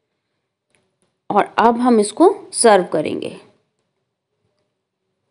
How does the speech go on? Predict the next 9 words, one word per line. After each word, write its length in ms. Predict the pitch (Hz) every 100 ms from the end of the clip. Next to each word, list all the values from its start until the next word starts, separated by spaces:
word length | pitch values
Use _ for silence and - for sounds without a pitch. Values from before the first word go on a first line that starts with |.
| _ _ _ _ _ _ _ _
सर्व 280 | - 285 302
करने 340 | 285 247 240
से 140 | 240 254
ही 160 | 262
आप 160 | 269 233
देख 300 | 196 262 262
रहे 100 | 233
होंगे 200 | 233 254
कितनी 460 | 247 240 247 269